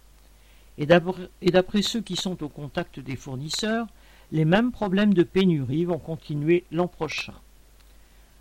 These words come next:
Le chaos provient aussi du fait que les constructeurs automobiles non seulement ont diminué leurs commandes,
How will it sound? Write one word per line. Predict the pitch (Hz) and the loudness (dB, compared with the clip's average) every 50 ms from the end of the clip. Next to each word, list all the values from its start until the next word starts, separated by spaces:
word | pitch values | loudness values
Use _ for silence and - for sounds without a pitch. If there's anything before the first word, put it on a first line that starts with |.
| - - | -16 -12
Le | 147 156 | -10 -8
chaos | - - 214 220 233 247 226 | -2 2 4 4 4 2 0
provient | - - 208 190 175 208 202 175 | -2 -2 0 2 4 4 4 2
aussi | 165 165 - - 208 | 2 0 -2 -2 -2
du | 170 135 139 123 | -2 -4 -6 -8
fait | - - 226 240 - - | -4 -4 -4 -4 -4 -2
que | - 185 | 0 0
les | 165 160 160 | 0 0 -2
constructeurs | - - 196 190 - - 202 175 - - 202 190 170 147 | -4 -6 -8 -8 -8 -10 -14 -14 -10 -8 -6 -6 -6 -8
automobiles | 151 139 - 143 127 139 151 156 196 233 240 233 233 220 220 - - - - - - - | -10 -12 -12 -10 -10 -10 -8 -6 -4 -4 -2 -2 -4 -6 -8 -10 -14 -20 -20 -20 -12 -4
non | 147 170 214 254 | 0 0 0 0
seulement | 240 - - 226 208 190 175 180 175 165 147 - - - | 0 -2 0 2 2 2 2 2 0 -2 -2 -4 -6 -10
ont | 127 139 139 | -10 -8 -8
diminué | 131 123 151 151 151 147 147 143 139 139 135 | -4 -2 0 0 0 0 -2 -4 -4 -4 -6
leurs | 123 123 120 - - | -6 -10 -12 -10 -4
commandes, | - 180 214 240 220 170 131 123 - - | -2 -2 0 0 -2 -4 -6 -8 -12 -16